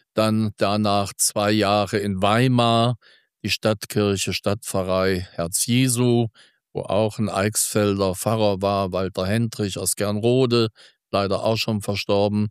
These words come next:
Und dann bin ich noch ein Jahr nach Niederorschel zu Pfarrer Franz Conradi, der bis heute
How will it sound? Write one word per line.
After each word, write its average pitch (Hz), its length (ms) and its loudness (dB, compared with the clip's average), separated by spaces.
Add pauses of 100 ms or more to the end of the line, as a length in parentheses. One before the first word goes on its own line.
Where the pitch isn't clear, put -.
(460)
Und 104 280 -2
dann 104 440 2
bin 104 180 0
ich 101 160 -2
noch 92 220 -6
ein 104 240 2
Jahr 104 320 2
nach 95 480 -2 (100)
Niederorschel 127 920 2 (560)
zu 104 160 -2
Pfarrer 95 320 -2
Franz 104 420 -2
Conradi, 110 880 2 (360)
der 98 120 -6
bis - 260 -4
heute 104 480 0